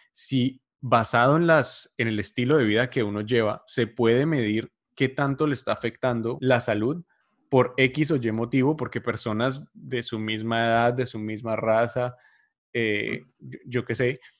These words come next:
Speaker 1: eh, incluso si se puede mezclar con algún tipo de examen, de examen para, para los genes, puede que incluso las personalizaciones sean, sean extremadamente precisas.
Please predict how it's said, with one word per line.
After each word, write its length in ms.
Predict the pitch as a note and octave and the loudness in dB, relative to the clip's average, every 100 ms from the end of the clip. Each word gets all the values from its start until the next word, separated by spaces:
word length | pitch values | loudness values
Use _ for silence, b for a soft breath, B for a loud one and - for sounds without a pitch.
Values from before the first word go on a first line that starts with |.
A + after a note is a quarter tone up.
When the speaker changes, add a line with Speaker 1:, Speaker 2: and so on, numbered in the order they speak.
| b _ _ - | b _ _ -18
Speaker 1:
eh, 120 | - | -4
incluso 420 | C3+ A#2+ D3 D#3+ | -2 2 2 2
si 120 | B2 G#2+ | -2 -8
se 100 | G#2+ | -4
puede 240 | A2+ A2+ | 0 2
mezclar 400 | C#3 - G#2+ G#2+ | 0 0 0 0
con 180 | C3+ C3 | 0 -2
algún 420 | A2 G#2+ A2 A2 | -2 -4 -6 -8
tipo 440 | - C3 B2+ C3 | -2 -2 0 2
de 440 | C3 A#2+ A2 - - - | 2 2 0 -4 -8 -8
examen, 480 | B2+ - A#2 A#2+ - | -6 -4 -4 -4 -4
de 100 | B2 | -6
examen 440 | A#2+ A2 A2+ A#2+ | -2 -2 0 -2
para, 460 | B2 B2 A2 G#2 A2+ | 0 0 0 -2 -2
para 180 | A#2 A2 | -2 -2
los 160 | A2 | -4
genes, 480 | - A2 A#2+ D#3 - _ | -4 -4 -2 -4 -10 _
puede 280 | C#3 C#3 D3 | 4 4 4
que 100 | F3+ | 0
incluso 500 | C#3 C#3 C#3 C#3 F3 | 0 2 0 2 0
las 200 | D3+ B2 | 0 -2
personalizaciones 920 | B2 A#2 A2+ A2 A2+ A2 G#2 A2 A#2 | -6 -6 -6 -6 -8 -8 -8 -8 -10
sean, 480 | A#2+ A2+ A#2 B2 - _ _ _ _ | -8 -8 -8 -12 -14 _ _ _ _
sean 420 | - G#2 A#2+ C3 | -12 -6 -4 -4
extremadamente 880 | C#3+ - A#2 G#2+ G#2 G#2 G#2+ G#2+ G#2+ | -6 -4 -2 -2 -2 -2 -4 -6 -6
precisas. 640 | A2 - E3 C#3 - | -6 -2 -2 -2 -6